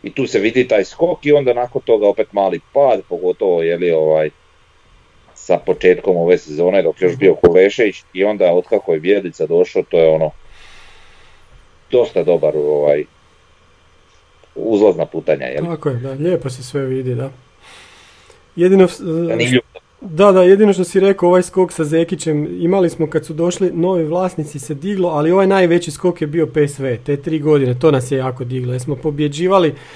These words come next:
Speaker 2: o, klubove
Speaker 1: Da.
Speaker 2: koji su puno jači od nas, onda te to naj-, najviše, ovaj, digne u tom rejtingu. Dobro, sljedeća stvar nam je Instat, gdje je među prvih deset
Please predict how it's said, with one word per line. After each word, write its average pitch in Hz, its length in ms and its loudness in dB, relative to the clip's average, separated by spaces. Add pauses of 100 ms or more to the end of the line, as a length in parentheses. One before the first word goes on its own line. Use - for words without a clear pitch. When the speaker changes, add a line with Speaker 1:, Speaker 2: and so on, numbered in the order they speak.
(240)
Speaker 2:
o, 170 420 -4
klubove 175 340 2
Speaker 1:
Da. 165 60 -2
Speaker 2:
koji 170 140 2
su 165 140 -8
puno 190 260 4
jači 160 360 4
od 139 160 -2
nas, 127 200 -6
onda 143 160 0
te 135 100 -6
to 156 140 -2
naj-, 147 240 0
najviše, 147 580 -2
ovaj, 135 220 -10
digne 131 320 -10
u 123 100 -8
tom 135 300 -10
rejtingu. 127 440 -10 (800)
Dobro, 214 400 -2
sljedeća 220 400 -2
stvar 220 260 -6
nam 180 140 0
je 175 80 0
Instat, 196 420 -2 (920)
gdje 156 220 -4
je 160 220 4
među 160 240 0
prvih 190 360 0
deset 175 600 0